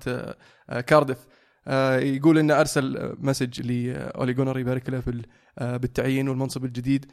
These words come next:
ونقل له الفكرة اللي صايرة في، آه، أجواء داخل النادي اللي منقولة له من بعض اللاعبين، آه، إن في الكثير، آه، يعني شوي كذا تحس إنهم، آم،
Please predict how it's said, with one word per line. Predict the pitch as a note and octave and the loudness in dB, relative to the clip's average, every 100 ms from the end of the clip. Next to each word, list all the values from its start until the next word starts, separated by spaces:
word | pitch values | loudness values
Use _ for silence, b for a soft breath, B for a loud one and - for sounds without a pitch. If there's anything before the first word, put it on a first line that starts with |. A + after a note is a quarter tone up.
| b b | b b
ونقل | C3 C#3 C#3 C#3 D3 | -2 2 2 2 2
له | C3+ | 2
الفكرة | B2+ D3 C#3+ B2+ | 2 0 0 0
اللي | B2 B2+ | 0 -2
صايرة | A#2+ C3 B2+ | 0 0 0
في، | B2 - B2+ C3 - b b b | -2 -4 -6 -6 -10 b b b
آه، | C3 B2 - - - | -6 -6 -6 -8 -6
أجواء | - B2+ D3+ C#3+ - | -2 6 8 8 4
داخل | C3+ C3+ C#3+ | 0 2 2
النادي | C3+ C#3+ C#3 C#3+ D3 | 2 2 4 2 2
اللي | A#2 B2+ B2+ | -2 -6 -2
منقولة | C3+ C3+ D3+ C#3+ | -2 0 4 6
له | D3 D3+ | 4 2
من | C3+ C#3 B2 | 0 -2 -4
بعض | - C#3 C3 | 0 0 2
اللاعبين، | B2+ B2+ B2+ C#3+ C#3 b b b | -2 -4 -4 -4 -6 b b b
آه، | C3+ C3 C3+ | -2 -2 0
إن | C#3+ C3+ | 0 0
في | D#3+ D3+ | 2 2
الكثير، | C3 C#3 D3+ C#3 - | 2 2 2 2 -2
آه، | C3 B2 B2 B2 C#3 - _ _ | -4 -2 -2 -4 -10 -20 _ _
يعني | D3 B2+ E3 - - - | -10 -8 -8 -12 -16 -20
شوي | - D#3 D3+ | -4 0 0
كذا | D#3 C#3 | 0 -2
تحس | - D3+ | -4 -4
إنهم، | D#3 D3 B2+ b b b - | 0 -2 -2 b b b -2
آم، | C3+ C3 C3 B2+ | 2 2 0 -6